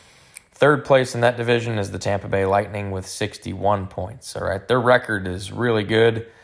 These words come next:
and they're still nineteen points back of Boston. All right, just insane. In the Metropolitan Division, the Carolina Hurricanes, uh, are up top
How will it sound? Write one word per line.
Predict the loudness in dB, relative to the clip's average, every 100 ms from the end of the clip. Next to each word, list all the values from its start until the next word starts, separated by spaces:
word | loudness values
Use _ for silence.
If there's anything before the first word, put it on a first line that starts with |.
| -20 _ _
and | -6 -2
they're | -2
still | -2 -2 2 4 2 0 -8 _ _
nineteen | -2 0 -2 -4 -4 0
points | 0 0 0
back | 2 2 0
of | -8 4
Boston. | 4 4 -2 -14 -18 -16 -8
All | -4
right, | -2 -4
just | -6 -6 -8 -12 _
insane. | -8 -8 -2 2 2 2 -4 -8 _ -20 -20 -20 -20 _
In | -6 -4
the | -2
Metropolitan | 2 2 4 0 2 4 6 4 2 -2
Division, | 2 2 2 0 -4 -6 -16 -20 _
the | 0
Carolina | 4 6 6 4 4
Hurricanes, | 2 2 -2 -2 -2 -6 -8 -6
uh, | -2
are | 0 0 0 0 2
up | 2 2
top | 4 4 4 -2 _